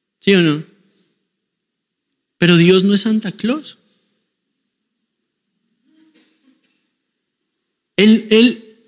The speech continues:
él no me mide a mí por lo que yo le ofrezco a él.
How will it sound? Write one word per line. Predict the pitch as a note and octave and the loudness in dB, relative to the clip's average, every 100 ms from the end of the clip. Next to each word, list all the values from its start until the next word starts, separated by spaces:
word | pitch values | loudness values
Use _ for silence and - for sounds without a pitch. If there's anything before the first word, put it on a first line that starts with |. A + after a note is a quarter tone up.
| _ _ _ _ | _ _ _ _
él | G#3+ A#3+ | 2 4
no | B3+ | 4
me | B3 B3+ | 4 6
mide | B3 B3+ B3 | 6 6 6
a | A#3+ | 4
mí | A#3 G#3+ G#3+ G3+ - _ _ _ _ _ _ _ _ _ _ _ _ _ _ _ _ | 4 4 4 0 -10 _ _ _ _ _ _ _ _ _ _ _ _ _ _ _ _
por | - G#3 | -2 0
lo | G#3+ | 2
que | G#3 | 0
yo | E3+ G#3 | 2 2
le | G#3+ | 2
ofrezco | G#3+ A#3 A3+ - A#3 | 0 0 0 0 -2
a | A#3+ | -2
él. | G4 E4+ | -6 -12